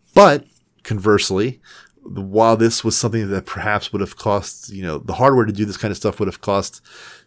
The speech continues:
you know, ten thousand, twenty thousand dollars just a few years ago,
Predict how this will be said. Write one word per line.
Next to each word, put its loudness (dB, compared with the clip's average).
you -8
know, -8
ten -2
thousand, -2
twenty -8
thousand -4
dollars 0
just -10
a -6
few -8
years -2
ago, -2